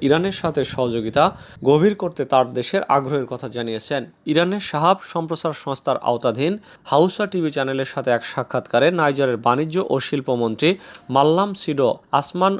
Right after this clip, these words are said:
আফ্রিকান দেশগুলোর সাথে সম্পর্ক জোরদার করার জন্য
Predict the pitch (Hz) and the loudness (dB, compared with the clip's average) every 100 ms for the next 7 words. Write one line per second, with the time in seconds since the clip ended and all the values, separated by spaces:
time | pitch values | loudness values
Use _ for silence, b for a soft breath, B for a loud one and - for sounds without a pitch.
0 | - 135 - 180 180 151 139 131 131 123 | 0 0 0 -2 -2 0 -2 0 -2 -2
1 | 123 113 180 - 156 151 147 139 120 123 | -2 -2 -2 0 0 2 2 2 0 0
2 | 113 127 120 123 117 107 127 180 | 2 2 4 4 2 2 0 0